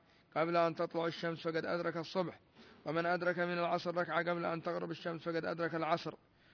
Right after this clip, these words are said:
وهو في الصحيحين وغيرهما ونحو ذلك، حديث عائشة رضي الله عنها عند مسلم وغيره، وقد ثبت من حديث أبي هريرة رضي الله عنه في الصحيحين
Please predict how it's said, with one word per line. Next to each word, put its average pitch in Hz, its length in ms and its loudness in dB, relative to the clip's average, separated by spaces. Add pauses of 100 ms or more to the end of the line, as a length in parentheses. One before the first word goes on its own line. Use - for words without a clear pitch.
(180)
وهو 165 240 2
في 160 60 -2
الصحيحين 175 760 0 (460)
وغيرهما 175 640 2
ونحو 170 260 0
ذلك، 170 340 0
حديث 165 280 -2
عائشة 170 380 0
رضي 165 260 -4
الله 165 200 0
عنها 170 220 0
عند 165 220 -2
مسلم 170 440 -4 (560)
وغيره، 175 380 4
وقد 170 200 2
ثبت 170 380 0
من 170 180 0
حديث 165 260 0
أبي 170 220 0
هريرة 160 420 0
رضي 160 180 0
الله 160 320 2
عنه 165 200 0
في 147 60 -8
الصحيحين 151 680 0